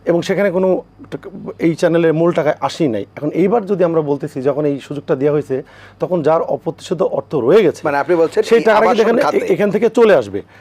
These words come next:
Speaker 1: এখানে কিন্তু চলে আসবে, এই মু-, আমাদের মূল অর্থনীতির ধারাতে কিন্তু এই টাকাটা চলে আসবে।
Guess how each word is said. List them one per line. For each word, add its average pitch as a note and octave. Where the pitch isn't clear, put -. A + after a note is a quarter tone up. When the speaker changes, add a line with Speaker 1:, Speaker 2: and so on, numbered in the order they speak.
Speaker 1:
এখানে G#3+
কিন্তু A3+
চলে E3+
আসবে, C#3+
এই F#3
মু-, F3
আমাদের F#3
মূল F#3
অর্থনীতির G3
ধারাতে E3+
কিন্তু F#3+
এই D3
টাকাটা C3+
চলে A3
আসবে। G2